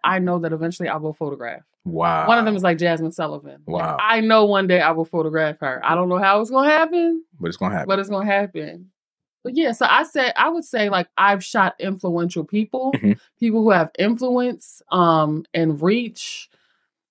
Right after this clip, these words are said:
Speaker 1: and, yeah.
Speaker 2: What's
Speaker 1: But it's
Speaker 2: the
Speaker 1: like, big celebrity, I don't think I've gotten to that point yet. I don't think so.
Speaker 2: Yet. Okay. Okay. I mean, I've seen some, if you, if you, you'll get her social media tags, but I've seen some people
Speaker 1: Right.
Speaker 2: who I was like,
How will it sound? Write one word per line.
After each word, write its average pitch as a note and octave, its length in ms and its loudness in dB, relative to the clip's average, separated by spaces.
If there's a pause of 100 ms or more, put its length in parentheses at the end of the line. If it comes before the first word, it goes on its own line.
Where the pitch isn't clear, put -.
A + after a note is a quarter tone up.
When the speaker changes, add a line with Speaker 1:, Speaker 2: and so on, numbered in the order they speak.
(200)
Speaker 1:
and, G#3+ 500 4
yeah. B3 280 2 (960)
Speaker 2:
What's - 200 4
Speaker 1:
But - 100 2
it's F#3 60 -6
Speaker 2:
the F3 60 -6
Speaker 1:
like, D#3 180 -6 (240)
big F3 240 4
celebrity, F#3 460 2
I E3 100 0
don't E3 200 0
think F3 180 -12
I've E3 180 -18
gotten D#3 460 -8
to - 180 -8
that - 280 -10 (100)
point - 200 -20
yet. - 100 -20 (100)
I G3 160 4
don't - 220 -4
think - 200 -20
so. - 140 -20 (160)
Speaker 2:
Yet. F#2+ 320 4 (120)
Okay. C#3 280 4 (320)
Okay. G#2+ 280 0 (540)
I B2+ 80 4
mean, A#2+ 120 6
I've A2+ 140 4
seen F#2+ 180 2
some, E2+ 260 -4 (340)
if - 140 -10
you, A2 140 -4 (100)
if - 120 -16
you, G#2+ 160 -6
you'll B2+ 140 0
get A2 140 -2
her G2+ 120 -6
social G#2 300 -6
media F2+ 260 -4
tags, C#2 360 -10
but G#2+ 100 -4
I've A2+ 140 -2
seen A#2+ 200 0
some A#2 140 -4
people F#3+ 120 -2
Speaker 1:
Right. D#3+ 160 -8
Speaker 2:
who A2+ 60 -4
I A2+ 80 0
was G#2+ 160 -6
like, A2+ 240 -6